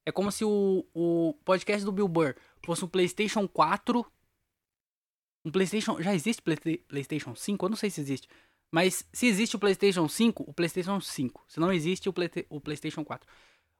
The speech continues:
O podcast do Bill Burr é um Play quatro e eu sou um Polystation.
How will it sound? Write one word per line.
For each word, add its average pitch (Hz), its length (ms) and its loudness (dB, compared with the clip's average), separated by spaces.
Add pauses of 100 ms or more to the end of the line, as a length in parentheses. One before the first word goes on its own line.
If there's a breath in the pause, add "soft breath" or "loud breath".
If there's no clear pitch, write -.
(340)
O 156 200 -2
podcast 165 500 0
do 170 60 -4
Bill 160 160 4
Burr 160 260 6
é 139 80 -2
um 143 100 0
Play 175 240 0
quatro 160 560 2 (200)
e 160 120 -2
eu 170 140 4
sou 180 160 -2
um 170 40 -4
Polystation. 180 680 -4